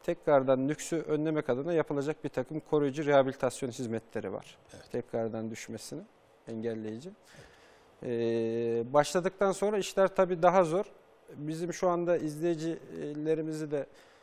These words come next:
Speaker 1: hedef kitlesi olarak ele aldığımızda, e, konuşmamızın gidişatı zaten korumaya yönelik olmalı.
Speaker 2: Evet. Hocam, e, burada aslında bu sorudaki sorma nedenim şuydu. Şimdi bir kere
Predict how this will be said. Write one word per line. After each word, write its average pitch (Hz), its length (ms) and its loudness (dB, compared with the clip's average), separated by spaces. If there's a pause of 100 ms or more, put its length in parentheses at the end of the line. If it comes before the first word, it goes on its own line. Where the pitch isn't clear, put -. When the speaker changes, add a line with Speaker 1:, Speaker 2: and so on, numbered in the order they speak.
(280)
Speaker 1:
hedef 151 300 -4
kitlesi - 380 -6
olarak 143 300 -2
ele 151 160 2
aldığımızda, 151 720 0 (520)
e, 135 400 -6
konuşmamızın 165 680 -4
gidişatı 160 600 -2
zaten 151 540 0
korumaya 156 360 2
yönelik 120 380 0
olmalı. 113 400 -6 (440)
Speaker 2:
Evet. - 260 -20 (500)
Hocam, 117 280 -4 (280)
e, 113 200 -10
burada 147 260 -2
aslında 123 440 -4
bu 135 80 -6
sorudaki 123 760 -6
sorma 117 400 -4
nedenim 117 360 -4
şuydu. 156 300 -6
Şimdi 123 240 -6
bir 139 80 -6
kere 131 360 -2